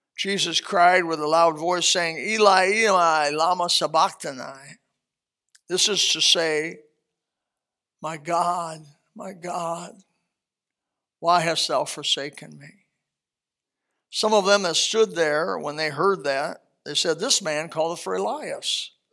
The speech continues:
And straightway one of them ran and took a sponge and filled it with vinegar and put it on a reed and gave it to him to drink.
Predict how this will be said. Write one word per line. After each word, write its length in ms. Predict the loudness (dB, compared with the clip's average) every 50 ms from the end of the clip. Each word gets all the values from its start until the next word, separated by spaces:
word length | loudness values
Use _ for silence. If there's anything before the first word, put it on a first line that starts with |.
| _ _ _ _ _ _ _ _ _ _ _ _ _ _
And 100 | -6 -2
straightway 400 | 0 4 6 6 8 8 8 6
one 240 | 6 6 4 4 2
of 80 | 2 2
them 220 | 2 2 2 2
ran 320 | 2 2 4 4 4 2 2
and 120 | 0 -2
took 200 | -2 -2 -2 0
a 40 | 0
sponge 480 | 0 0 2 0 0 0 0 -2 -4
and 100 | -6 -8
filled 220 | -4 -2 0 0 0
it 60 | -2
with 160 | -4 -8 -8
vinegar 400 | -6 -6 -6 -6 -6 -6 -8 -10
and 120 | -10 -10 -10
put 120 | -8 -6
it 60 | -4
on 160 | -4 -4 -4
a 60 | -6 -4
reed 280 | -4 -4 -4 -4 -4
and 100 | -8 -6
gave 180 | -6 -6 -6 -6
it 60 | -8
to 100 | -10 -10
him 100 | -10 -10
to 100 | -10 -12
drink. 400 | -12 -10 -10 -8 -8 -10 -12 -16